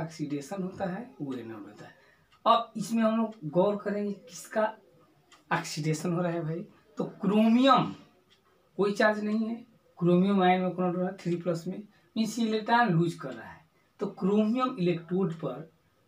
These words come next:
आपका ऑक्सीडेशन हो रहा है। कैडमियम plus है, यहाँ पर neutral है, तो इलेक्ट्रॉन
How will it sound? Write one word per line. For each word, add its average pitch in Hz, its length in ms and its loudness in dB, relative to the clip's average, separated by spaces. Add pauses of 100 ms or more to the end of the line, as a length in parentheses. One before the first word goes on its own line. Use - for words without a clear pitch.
(160)
आपका 160 320 -4
ऑक्सीडेशन - 600 -8
हो 110 140 -14
रहा - 180 -20
है। - 140 -20 (1160)
कैडमियम 208 600 6 (600)
plus 208 280 2
है, 233 220 0
यहाँ 175 160 4
पर 170 100 -2
neutral 160 320 2
है, 143 220 -4
तो 190 100 -6
इलेक्ट्रॉन 214 440 2